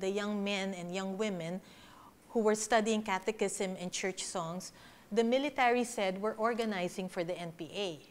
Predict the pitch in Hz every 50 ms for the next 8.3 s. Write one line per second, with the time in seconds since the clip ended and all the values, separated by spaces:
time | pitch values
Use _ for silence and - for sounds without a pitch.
0 | - - - 165 190 233 247 - - - - - - - - - 220 214 202 -
1 | 208 196 180 185 - 208 185 180 190 185 180 156 151 - - - - - 208 226
2 | 226 - - 202 190 - 190 170 - - 240 240 202 156 - - - - - -
3 | - - - 254 240 226 214 240 277 330 311 277 285 285 285 254 233 226 220 220
4 | 220 220 214 214 220 - 254 254 240 - 240 240 208 208 202 180 185 202 196 190
5 | 180 175 170 - - - - - 226 254 277 269 226 196 - - - - - -
6 | - - - - 220 220 220 208 226 262 294 - 175 165 185 196 202 214 214 220
7 | 226 220 220 208 208 202 - - - - - - 202 202 196 208 190 - - -
8 | 254 269 247 208 190 190